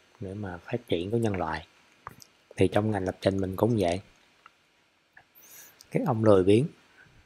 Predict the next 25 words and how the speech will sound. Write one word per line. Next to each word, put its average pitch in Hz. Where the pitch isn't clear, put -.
thì 87
các 113
ông 104
mới 117
tìm 92
mọi 85
cách -
để 87
cho 92
công 92
việc 85
nó 107
phải, -
nó, 101
nó, 107
nó, 107
nó, 107
nó, 107
nó 110
làm 90
một 76
cách -
nhanh 95
chóng. 104
Ừ. 117